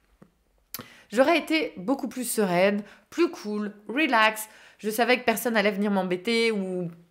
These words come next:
interrompre ou, mais en fait, ça fait partie de la vie. Et si moi, je suis dans la capacité d'accepter, eh bien, vous allez l'accepter aussi pour vous. Et vous ferez en sorte que, de l'autre côté, quand vous avez vos clientes, eh bien,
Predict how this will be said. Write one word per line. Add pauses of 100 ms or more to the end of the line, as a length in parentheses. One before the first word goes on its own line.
interrompre
ou, (840)
mais
en
fait,
ça
fait
partie
de
la
vie. (600)
Et
si
moi,
je
suis
dans
la
capacité
d'accepter, (420)
eh
bien,
vous
allez
l'accepter
aussi
pour
vous. (480)
Et
vous
ferez
en
sorte
que, (540)
de
l'autre
côté,
quand
vous
avez
vos
clientes, (280)
eh
bien,